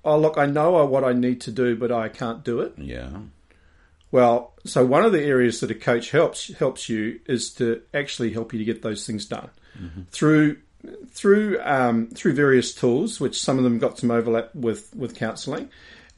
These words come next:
Speaker 1: uh, but even just simply accountability. So one of the areas where a coach is effective is being an accountability partner. So we'll help you to, help you to develop smart goals, uh, and then help to hold you accountable to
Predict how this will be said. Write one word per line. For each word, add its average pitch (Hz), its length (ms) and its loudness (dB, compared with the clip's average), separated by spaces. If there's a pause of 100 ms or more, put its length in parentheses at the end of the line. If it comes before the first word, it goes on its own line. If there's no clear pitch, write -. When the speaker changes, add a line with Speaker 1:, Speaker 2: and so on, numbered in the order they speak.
Speaker 1:
uh, 135 360 2
but 202 180 2
even 214 240 4
just 131 240 0
simply 127 380 0
accountability. 127 880 -2 (500)
So 123 460 4
one 160 200 0
of 180 100 2
the 139 120 -2
areas 135 320 2
where 123 200 2
a 110 100 -4
coach 123 480 0
is 113 120 -6
effective 113 540 -2
is 120 140 -6
being 120 260 -4
an 117 100 -2
accountability 127 600 -4
partner. 110 340 -6
So 127 240 -2
we'll 127 120 0
help 190 280 0
you 135 140 -2
to, 123 340 2 (520)
help 214 220 2
you 190 80 0
to 143 80 2
develop 123 400 0
smart 117 380 -2
goals, 131 400 -2 (960)
uh, 135 340 0 (100)
and 143 320 0
then 139 320 2
help 151 380 0
to 131 120 0
hold 131 300 2
you 123 140 0
accountable 123 600 0 (280)
to 120 440 0